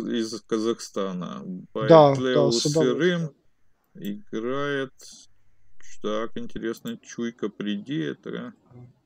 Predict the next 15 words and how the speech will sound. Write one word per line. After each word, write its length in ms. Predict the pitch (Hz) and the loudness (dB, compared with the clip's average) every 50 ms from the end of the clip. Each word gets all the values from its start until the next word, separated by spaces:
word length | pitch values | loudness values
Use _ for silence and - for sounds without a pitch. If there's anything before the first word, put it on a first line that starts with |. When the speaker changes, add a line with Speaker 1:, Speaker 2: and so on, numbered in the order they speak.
| _ _ _ - - - - - - - - - - - | _ _ _ -16 -16 -16 -16 -16 -14 -12 -10 -10 -8 -8
Speaker 1:
это 460 | 98 98 - - - - 113 113 117 | -8 -8 -8 -8 -8 -6 -6 -6 -6
что-то 420 | - - - - 113 113 - 127 | -6 -4 -2 0 0 2 2 2
тоже 380 | 117 - 151 143 127 113 139 120 | 4 8 8 8 8 8 6 4
знакомое, 680 | 120 127 123 113 - - 135 123 113 107 104 98 98 98 | 4 2 0 -2 2 4 6 6 6 6 4 4 4 2
да? 140 | 101 110 - - | 2 0 0 -2
<laughs> 460 | 151 139 - - 120 - _ 120 117 - _ _ _ - 139 151 175 170 165 160 - - - - - - - | -6 -6 -6 -8 -10 -10 _ -14 -16 -16 _ _ _ -16 -14 -12 -12 -12 -14 -14 -16 -18 -18 -16 -14 -14 -14
Speaker 2:
Мне 380 | - - 143 143 147 147 151 156 | -12 -10 -8 -6 -4 -2 0 0
не 160 | 156 156 156 | 0 0 0
знакомо, 680 | 143 143 165 165 - - - 135 127 127 127 127 135 127 - | 0 0 0 0 0 -2 -2 -2 -2 -2 -2 -4 -6 -8 -10
как-то 320 | 135 120 - - - 110 | -12 -12 -12 -10 -10 -8
я 80 | - 156 151 - | -8 -8 -8 -8
так 120 | 151 - - 151 | -10 -8 -6 -6
не, 60 | 147 | -6
не 240 | 139 - - 147 147 | -2 0 2 2 2
сталкивался. 840 | - - - 143 - - - - 156 160 156 156 151 - - - | 2 0 -4 -4 -6 -6 -8 -10 -8 -8 -8 -8 -10 -10 -12 -12